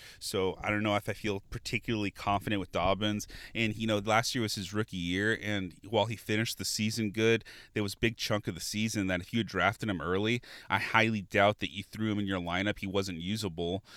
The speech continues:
and there was a good chance that you put him on the waiver wire at some point throughout the league. So I don't, I don't know. I'm not particularly confident with Dobbins.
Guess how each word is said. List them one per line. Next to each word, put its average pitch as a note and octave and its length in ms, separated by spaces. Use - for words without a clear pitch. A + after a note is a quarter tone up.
and G2 260
there G#2+ 60
was G#2+ 80
a G#2+ 60
good G2 160
chance G2+ 320
that F#2+ 100
you F2 160
put A2 180
him G2 120
on F2+ 100
the E2 60
waiver F#2+ 340
wire G2 560
at G2 160
some G2 320
point G2+ 300
throughout F#2 240
the F#2 80
league. F#2+ 340
So F2 320
I A2 80
don't, A2 140
I G#2 100
don't G#2+ 120
know. F2+ 80
I'm F2 120
not G#2 180
particularly G#2 460
confident G2 580
with F2+ 200
Dobbins. G2 720